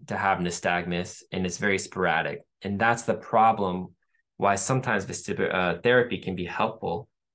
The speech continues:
Uh, and sometimes it's not helpful because physical therapy, it just strengthens your vestibular system. But when you're having these acute attacks, uh, it's hard to compensate.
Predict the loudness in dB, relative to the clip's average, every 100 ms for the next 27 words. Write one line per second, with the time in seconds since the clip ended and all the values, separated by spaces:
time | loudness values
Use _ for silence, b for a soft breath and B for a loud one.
0 | _ _ _ 0 2 2 0 -6 _ -10
1 | -4 0 0 -2 -2 -2 0 -4 -2 -6
2 | -6 -2 0 0 -2 -8 -6 -4 -2 -2
3 | 2 4 4 4 -4 -4 -6 -12 _ -2
4 | 0 0 -2 -8 -14 -10 -10 -2 0 2
5 | 0 -2 -4 -4 -6 -2 0 0 -2 -6
6 | -8 -6 -8 -4 -4 -2 -4 -2 -2 -2
7 | -4 -4 -8 -14 -20 -2 2 2 0 2
8 | 2 2 -6 -12 b b b b b _
9 | -2 2 0 -2 -6 0 2 2 0 -2
10 | -2 -2 -8 -6 -6 -6